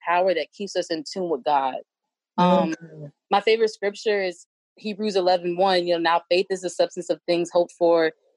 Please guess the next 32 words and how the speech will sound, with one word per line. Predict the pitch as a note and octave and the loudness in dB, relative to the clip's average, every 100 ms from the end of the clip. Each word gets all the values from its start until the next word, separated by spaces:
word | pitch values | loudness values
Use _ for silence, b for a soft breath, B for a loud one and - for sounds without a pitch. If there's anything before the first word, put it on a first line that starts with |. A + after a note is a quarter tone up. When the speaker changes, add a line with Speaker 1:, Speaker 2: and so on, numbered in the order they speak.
| - | -2
Speaker 1:
and | E3+ | -2
it's | D#3 | 0
not | F3 F3 | 0 0
the | E3 | 0
evidence | E3 E3 D#3 | 0 -2 -4
of | D3 | -2
things | F3 E3 | -2 0
not | E3+ D3+ | 0 -2
seen." | - - F#3+ F#3 D#3 D3 | -2 0 2 2 -2 -2
Speaker 2:
Yeah. | E3+ E3+ D#3+ D3 C#3+ - | 4 6 6 2 -2 -4
Mm-hmm. | E3+ F3 | 0 4
Speaker 1:
So | G#3+ G3+ F#3+ F3 - | 6 6 4 0 -2
in | G#3+ A3 | 0 0
order | G#3 A3+ A#3 - | 2 4 2 0
for | |
you | G#3+ G#3 A3 | -6 -4 -4
to | F#3+ | -2
know, | F#3 G#3 | 0 2
like, | B3 A3 G3 F3+ - D#3+ D#3 _ _ _ _ _ _ _ - | 2 2 2 0 -4 _ _ _ _ _ _ _ _ _ -8
you | A3 | 0
have | D4+ D4 | 0 -2
to | A#3 - | -6 -2
put | A#3+ - | -2 0
faith | G#3 A#3+ | 0 0
in | A#3 | -4
your | G#3 G3 | -4 -4
purpose | G3+ G3+ A#3 A#3 - | -6 -4 -4 -4 0
first | A#3 G#3 | 2 2
in | F#3+ | -2
order | G3 G#3 G3+ | 0 2 0
for | F3+ | -2
God | D#3+ F3+ | 0 2